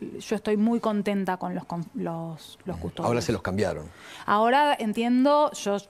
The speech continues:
Speaker 1: ya volví, pero
Speaker 2: Sí, claro.
Speaker 1: a-, a-, mientras yo estuve no habían llegado los dos nuevos custodios que se
Speaker 2: Ok.
Speaker 1: habían determinado, pero
Speaker 2: ¿La nota
Speaker 1: entiendo
Speaker 2: cuándo
Speaker 1: que
Speaker 2: se
Speaker 1: hoy
Speaker 2: hizo?
Speaker 1: ya estaban.
Speaker 2: ¿Cuándo se hizo?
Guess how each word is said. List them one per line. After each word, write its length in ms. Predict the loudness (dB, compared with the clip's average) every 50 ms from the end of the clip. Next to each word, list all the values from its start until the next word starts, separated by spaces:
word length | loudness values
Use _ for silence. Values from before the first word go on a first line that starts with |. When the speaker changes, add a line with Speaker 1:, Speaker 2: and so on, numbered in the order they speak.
| -14 -8 -2
Speaker 1:
ya 140 | 0 2
volví, 280 | 4 4 4 4 2 2
pero 400 | 2 2 4 4 6 6 4 4
Speaker 2:
Sí, 60 | 2
claro. 160 | 0 -4 -6 -4 -2
Speaker 1:
a-, 60 | -2 -2
a-, 100 | -2 -6 _ _ -4
mientras 340 | -2 -2 0 0 0 0 0
yo 60 | 0 0
estuve 200 | 2 2 4 4
no 80 | 4 4
habían 220 | 4 4 2 2
llegado 340 | 2 2 2 4 4 4 4 2
los 180 | 2 2 2
dos 180 | 2 0 2 2
nuevos 240 | 0 0 0 0 -2
custodios 520 | -4 -8 -6 -2 0 2 2 2 2 0
que 100 | 0 -4
se 120 | -6 -4 -2
Speaker 2:
Ok. 60 | 0
Speaker 1:
habían 420 | 0 2 2 2 0 0 -2 -4
determinado, 640 | -4 -2 -2 -2 -2 -2 0 0 2 2 2 2 2
pero 140 | 2 0 2
Speaker 2:
¿La 20 |
nota 140 | 2 2 2
Speaker 1:
entiendo 180 | 2 4 4 2
Speaker 2:
cuándo 60 | 4
Speaker 1:
que 60 | 4 4
Speaker 2:
se 60 | 4
Speaker 1:
hoy 80 | 2 2
Speaker 2:
hizo? 100 | 0 -2
Speaker 1:
ya 60 | -4
estaban. 340 | -2 -2 0 0 0 0 0
Speaker 2:
¿Cuándo 180 | -2 -2 -2
se 120 | -2 -2 -4
hizo? 200 | -4 -6 -8